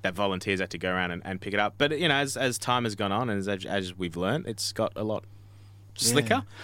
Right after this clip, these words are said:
Speaker 2: Well
Speaker 1: but it's still the same gig. It's
Speaker 2: Yeah.
Speaker 1: still, if you look at photos from nineteen ninety-four,
Speaker 2: The ethos.
Speaker 1: it's just one stage on that. Oh, that was, I think it was one stage then.
Speaker 2: Yeah.
Speaker 1: And then in, in sort of two, ninety-eight, ninety-seven, I think, it became two stages. But this ethos is the same. It's just a nice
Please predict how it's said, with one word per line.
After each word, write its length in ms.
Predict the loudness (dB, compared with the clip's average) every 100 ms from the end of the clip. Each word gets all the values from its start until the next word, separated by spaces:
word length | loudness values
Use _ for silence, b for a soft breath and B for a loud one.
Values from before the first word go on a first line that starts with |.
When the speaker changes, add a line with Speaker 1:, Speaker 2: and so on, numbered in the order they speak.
| B
Speaker 2:
Well 120 | 0 4
Speaker 1:
but 100 | 4
it's 100 | 4
still 280 | 6 6
the 100 | 6
same 360 | 4 4 2 0
gig. 300 | -2 -4 -4
It's 180 | 0 4
Speaker 2:
Yeah. 80 | 6
Speaker 1:
still, 200 | 6 6
if 100 | 4
you 60 | 2
look 160 | 2
at 80 | 2
photos 340 | 2 4 2 0
from 120 | -2
nineteen 200 | -2 0
ninety-four, 420 | 2 2 4 4
Speaker 2:
The 60 | 2
ethos. 300 | 2 -2 -6 B -6
Speaker 1:
it's 160 | 0
just 160 | 2 4
one 180 | 2 2
stage 400 | 2 2 2 0
on 100 | -2
that. 120 | -2
Oh, 240 | -2 -2 -2
that 120 | -4
was, 120 | -4
I 120 | -6 -6
think 120 | -6
it 20 |
was 100 | -6
one 220 | -4 -2
stage 380 | -2 -2 -2 -4
then. 260 | -6 -6 -4
Speaker 2:
Yeah. 300 | 0 0 -2 B B -6
Speaker 1:
And 120 | -2
then 120 | 0 -2
in, 160 | -4
in 240 | -4 -4 -4
sort 220 | -2 -2
of 320 | -4 -6 -10 -8
two, 440 | -8 -6 -6 -6
ninety-eight, 720 | -4 -2 0 -2 -6 -4 -4
ninety-seven, 640 | -4 -4 -4 -2 -2 -2 -2
I 80 | -4
think, 260 | -4 -6
it 80 | -6
became 260 | -8 -8 -6
two 180 | -2 -2
stages. 600 | 2 0 0 -6 -10 B B B
But 140 | -2 0
this 180 | 0 2
ethos 420 | 2 2 0 0
is 100 | -8
the 60 | -8
same. 280 | -10 -10 -10
It's 180 | -8 -4
just 260 | -2 -2
a 40 | -2
nice 380 | 2 2 0